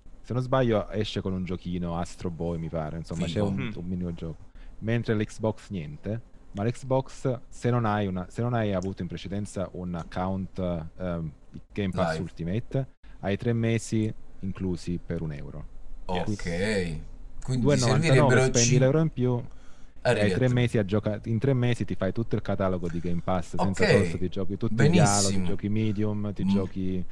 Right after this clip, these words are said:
Speaker 2: ma mettiamo
Speaker 1: catalogo
Speaker 2: che,
Speaker 1: Bethesda.
Speaker 2: m-, mettiamo che il nostro Pedro abbia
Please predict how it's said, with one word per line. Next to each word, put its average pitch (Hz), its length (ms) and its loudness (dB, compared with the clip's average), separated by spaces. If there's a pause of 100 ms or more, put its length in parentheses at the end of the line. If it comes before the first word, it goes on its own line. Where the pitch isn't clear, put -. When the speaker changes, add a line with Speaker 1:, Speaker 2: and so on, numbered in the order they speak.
(140)
Speaker 2:
ma 110 300 6
mettiamo 165 560 8
Speaker 1:
catalogo 120 220 6
Speaker 2:
che, 117 60 4
Speaker 1:
Bethesda. 113 580 2
Speaker 2:
m-, 107 260 -6
mettiamo 147 500 4
che 120 80 4
il 110 80 2
nostro 127 360 0
Pedro 113 540 2
abbia 90 720 -2